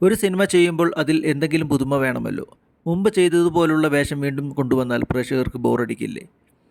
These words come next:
ചെറിയ സിനിമകളും ഞാൻ ചെയ്യുന്നുണ്ട്. നേർ എന്ന സിനിമ ഞാൻ ഇതിനു മുമ്പ് ചെയ്തിട്ടില്ലാത്ത തരത്തിലുള്ള ഒന്നായിരുന്നു. അത് വലിയ വിജയമായി മാറി.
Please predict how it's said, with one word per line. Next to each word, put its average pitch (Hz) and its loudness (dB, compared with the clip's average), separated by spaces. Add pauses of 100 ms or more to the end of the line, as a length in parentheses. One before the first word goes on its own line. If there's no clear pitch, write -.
(440)
ചെറിയ 202 4
സിനിമകളും 196 0
ഞാൻ 165 0
ചെയ്യുന്നുണ്ട്. 143 -2 (420)
നേർ 170 0
എന്ന 165 -4
സിനിമ 160 0
ഞാൻ 151 0
ഇതിനു 151 0
മുമ്പ് 147 -2
ചെയ്തിട്ടില്ലാത്ത 139 0
തരത്തിലുള്ള 127 0
ഒന്നായിരുന്നു. 120 -4 (640)
അത് 165 4
വലിയ 165 2
വിജയമായി 143 0
മാറി. 120 -4